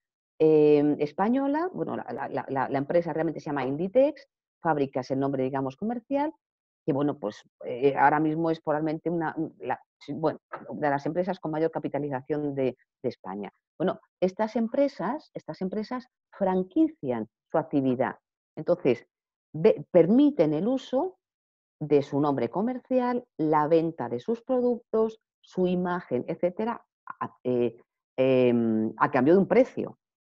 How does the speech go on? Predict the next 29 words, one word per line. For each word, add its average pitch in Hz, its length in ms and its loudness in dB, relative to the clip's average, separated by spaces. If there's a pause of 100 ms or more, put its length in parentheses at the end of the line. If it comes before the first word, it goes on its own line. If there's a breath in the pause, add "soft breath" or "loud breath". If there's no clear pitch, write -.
¿vale? 233 260 0 (220)
Lo 135 120 2
mismo 135 260 0
hace 254 140 -2
McDonald's, 202 840 -4 (280)
¿vale? 240 220 -2
McDonald's 131 500 -4
permite 131 460 -2
un 135 140 0
uso 147 380 -2 (480 loud breath)
de 143 200 0
su, 120 560 0
de 117 160 -2
su, - 160 -18
de 123 100 -8
su 127 140 -8
marca, 269 600 -2 (280)
permite 143 440 2
la 139 140 0
venta 185 340 0
de 127 120 -4
sus 139 200 -6
mismos 143 420 -4
productos, 277 580 -2
que 147 100 -6
además 147 380 -6
dice 180 280 -2
cómo 151 300 -2
son 277 420 -4